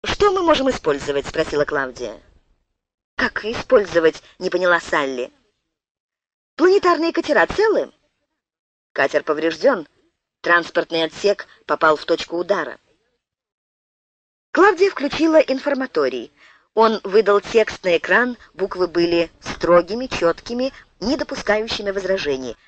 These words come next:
Клавдия повторяла текст вслух. «При эвакуации исследуемой планеты экспедиция должна убедиться в том, что на планете не остаётся ни одного предмета земного происхождения,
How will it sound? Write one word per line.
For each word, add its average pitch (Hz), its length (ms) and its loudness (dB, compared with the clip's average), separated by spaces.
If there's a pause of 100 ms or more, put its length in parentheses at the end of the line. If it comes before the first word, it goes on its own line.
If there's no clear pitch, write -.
Клавдия 190 420 2
повторяла 160 460 0
текст - 460 -6
вслух. 139 480 -4 (460)
«При 294 240 0
эвакуации 247 840 0
исследуемой 226 840 0
планеты 175 680 -2
экспедиция 226 680 -2
должна 175 420 2
убедиться 220 440 -4
в - 60 -6
том, 160 260 -2
что - 140 -2
на 294 100 2
планете 220 580 -2 (220)
не 214 160 0
остаётся 247 560 0
ни 277 200 0
одного 247 460 4
предмета 165 580 -2
земного 202 480 0
происхождения, 175 840 -4